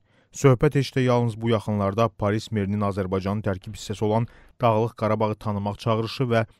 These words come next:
bu prosesə hazırlaşmaq kimi avantüradan getmir. Bu vahid bir tendensiyanın yalnız bir elementidir. Fransanın baxışlarında artıq beynəlxalq ədavət elementləri qabarmaqdadır.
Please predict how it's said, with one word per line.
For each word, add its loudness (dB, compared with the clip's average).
bu 0
prosesə -4
hazırlaşmaq -2
kimi -4
avantüradan -4
getmir. -2
Bu 4
vahid 4
bir 0
tendensiyanın -2
yalnız 0
bir -2
elementidir. -2
Fransanın 4
baxışlarında 2
artıq 2
beynəlxalq 0
ədavət 2
elementləri -2
qabarmaqdadır. -4